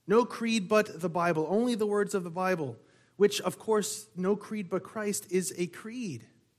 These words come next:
That is a statement, a confession. But this idea, this objection that we hear, is what we call a false dichotomy. It's take-, it's put-, pitting two things against each other that,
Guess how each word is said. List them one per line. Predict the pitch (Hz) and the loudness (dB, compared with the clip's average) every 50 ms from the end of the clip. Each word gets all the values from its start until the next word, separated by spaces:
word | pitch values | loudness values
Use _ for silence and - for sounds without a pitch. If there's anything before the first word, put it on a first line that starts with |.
| _ _ _ _ _ _ | _ _ _ _ _ _
That | - 175 170 | 0 0 2
is | 196 233 247 - | 2 2 2 2
a | 247 202 | 2 0
statement, | - - - 190 196 180 180 151 147 | 0 0 2 2 2 2 0 -2 -4
a | |
confession. | - - 185 143 - - 165 143 131 - - 143 127 120 113 113 - _ _ _ _ _ _ _ _ _ _ _ _ _ _ _ _ _ _ _ _ _ _ - | -6 -6 -8 -8 -6 -6 -6 -6 -6 -6 -8 -8 -8 -10 -10 -14 -18 _ _ _ _ _ _ _ _ _ _ _ _ _ _ _ _ _ _ _ _ _ _ 0
But | 180 165 | 2 6
this | 214 226 220 - | 6 6 6 4
idea, | 214 208 202 185 151 180 208 220 202 160 | 2 2 2 2 0 0 2 2 4 4
this | 156 180 175 - | 2 0 -2 -2
objection | 196 185 170 139 175 185 190 185 - - 196 190 | -2 -4 -4 -2 0 0 0 0 -2 -4 -2 -2
that | 175 170 147 | -2 -2 -4
we | 160 165 156 | -6 -10 -10
hear, | - - 185 208 208 160 123 117 120 123 - - _ _ _ _ _ _ _ _ - | -10 -10 -8 -6 -4 -4 -4 -4 -6 -10 -14 -20 _ _ _ _ _ _ _ _ 0
is | 170 170 170 - | 2 2 2 2
what | 160 175 175 165 | 0 0 0 2
we | 185 | 0
call | 175 - - 190 190 185 | 0 0 0 0 0 0
a | 180 180 | 0 -2
false | - - 190 190 196 190 - | -2 0 0 0 0 0 0
dichotomy. | - 208 190 185 - - 196 208 208 190 175 156 | 0 2 2 0 0 -2 0 0 0 0 0 -2
It's | 147 - | -4 -4
take-, | - - 185 185 - - | -2 -2 -2 -2 -2 -4
it's | 165 - | -8 -8
put-, | - - - 208 - - | -8 -6 -4 -4 -4 -2
pitting | - 214 202 208 196 - | -2 -2 0 0 0 -2
two | - - 208 208 196 | -4 -4 -4 -4 -4
things | - - 208 208 208 196 185 | -4 -4 -4 -2 -2 -2 -2
against | 165 165 156 170 185 208 190 - 196 | -4 -4 -4 -4 -4 -4 -4 -6 -8
each | 180 - - | -10 -10 -6
other | 175 165 156 | -4 -4 -2
that, | 143 156 156 160 156 | 0 0 -2 -2 -2